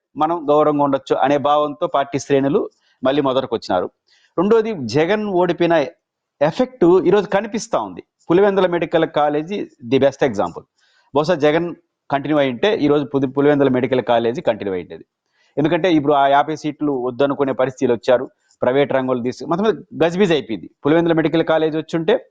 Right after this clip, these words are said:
పులివెందుల మెడికల్ హాస్పిటల్ వచ్చుండేది. పులివెందుల మెడికల్ కాలేజ్ ట్రస్ట్ చేసి ఎందుకు చెప్తున్నానంటే, పులివెందుల వేరు, పులివెందుల రూరల్ వేరు కాదండి. పులివెందుల మండలం అంతా కలిసి ఒకప్పుడు యాభై, అరవై వేల ఓట్లు ఉంటే, ఇప్పుడు యాభై వేల ఓట్లు పులివెందుల మున్సిపాలిటీ అయిపోయింది.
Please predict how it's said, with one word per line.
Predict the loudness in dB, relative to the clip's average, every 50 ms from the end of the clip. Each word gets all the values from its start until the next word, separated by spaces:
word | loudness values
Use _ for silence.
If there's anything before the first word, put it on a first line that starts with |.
| _ _ _ _ _ -2
పులివెందుల | 2 4 4 4 4 2 2 2
మెడికల్ | 0 0 -4 -4 -4 -2 -2 -2
హాస్పిటల్ | 0 0 -2 -2 0 -2 -2 -2 0 -4
వచ్చుండేది. | -4 -4 -6 -10 -8 -8 -8 -10 _ _ _ _ -20 -20
పులివెందుల | -20 _ _ _ 0 2 4 4 4 2
మెడికల్ | 0 0 0 0 0 0
కాలేజ్ | 2 2 2 2 2 0 -4 -6
ట్రస్ట్ | -6 -2 -2 -2 -2 0 0
చేసి | 0 2 2
ఎందుకు | 2 2 2
చెప్తున్నానంటే, | 2 2 0 0 -2 0 0 0 0 -2 0 0 0 0 0 -4 _ _ _ -20 -20 _ _ _ 0
పులివెందుల | 2 4 4 2 0 0 0 0 0
వేరు, | 0 2 2 0 0 0 -2 -6 -8 -12 _ _ -6
పులివెందుల | 0 2 2 2 2 2 0 2
రూరల్ | 2 2 0 2 0 0
వేరు | 0 0 0 0 0
కాదండి. | 0 0 -2 0 0 -4 -10 -12 -20 _ _ _ _ _ _ _ _ _ _ _ 0
పులివెందుల | 2 4 4 4 4 2 0 0 2 0
మండలం | 0 0 0 0 0 0 0 0
అంతా | -2 -2 -4 -4
కలిసి | -2 -2 -4 -2 -2
ఒకప్పుడు | 0 0 -2 -4 -2 -4 -2
యాభై, | 0 2 2 2 2 2 0
అరవై | 0 0 0
వేల | 0 0 0 0
ఓట్లు | 0 0 -2 -2 -4 -8
ఉంటే, | -8 -4 -2 0 0 0
ఇప్పుడు | -2 -2 -2 0
యాభై | 2 2 2 2 0 0 -4
వేల | -4 -4 -4 -4
ఓట్లు | -4 -6 -8 -8 -8
పులివెందుల | -8 -4 -2 0 0 0 0 -2
మున్సిపాలిటీ | -2 -2 -4 -4 -4 -2 0 0 0 0 -2
అయిపోయింది. | -4 -4 -6 -12 -14 -14